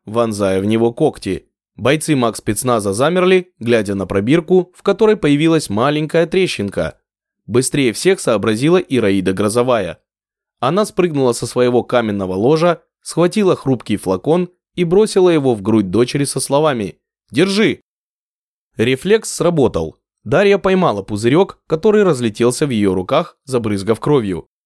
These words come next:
Молодая ведьма успела только зажмуриться, чтобы осколки не попали в глаза,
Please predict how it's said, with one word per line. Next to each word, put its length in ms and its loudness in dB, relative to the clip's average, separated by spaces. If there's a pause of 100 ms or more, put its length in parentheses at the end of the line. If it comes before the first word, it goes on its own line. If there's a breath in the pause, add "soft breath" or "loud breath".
(720)
Молодая 460 2
ведьма 380 -2
успела 440 0
только 320 -2
зажмуриться, 800 0
чтобы 360 -2
осколки 500 -2
не 100 0
попали 400 -2
в 80 -6
глаза, 520 0